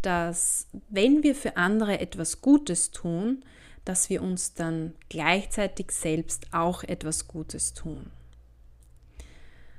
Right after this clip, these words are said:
Vielleicht helfen dir an dieser Stelle auch meine Podcast-Folgen Nummer achtunddreißig und Nummer neununddreißig zum Thema Sinnempfinden.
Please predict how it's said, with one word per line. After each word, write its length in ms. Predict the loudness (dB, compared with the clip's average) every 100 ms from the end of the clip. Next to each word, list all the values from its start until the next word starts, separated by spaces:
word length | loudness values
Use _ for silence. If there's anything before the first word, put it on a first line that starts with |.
| -16 -2
Vielleicht 540 | 4 4 6 4 6
helfen 340 | 4 4 4
dir 100 | 4
an 100 | 4
dieser 220 | 0 0 -2
Stelle 400 | 2 2 2 2
auch 180 | 0
meine 420 | -2 -2 -2 -2 -2
Podcast-Folgen 1120 | -2 -4 -2 0 0 -2 0 2 2 -2 -2
Nummer 260 | -2 -4 -2
achtunddreißig 1200 | -2 -2 0 0 2 2 2 -2 -4 -2 -2 -4 -2
und 240 | 0 2
Nummer 240 | 0 0 0
neununddreißig 1120 | 0 0 0 0 -2 -2 -2 -2 -4 -6 -8
zum 240 | -8 -8
Thema 460 | -6 -4 -2 0 -2
Sinnempfinden. 1400 | -2 2 4 4 0 -10 -10 -10 -10 -12 -20 -18 -16